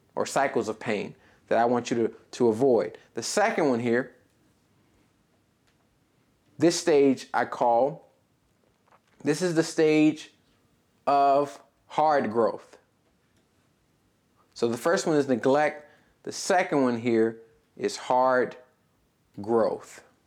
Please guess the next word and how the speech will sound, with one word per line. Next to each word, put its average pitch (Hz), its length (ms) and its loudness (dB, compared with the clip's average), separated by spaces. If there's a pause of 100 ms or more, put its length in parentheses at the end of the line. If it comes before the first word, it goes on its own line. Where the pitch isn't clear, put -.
(3500)
And 156 320 2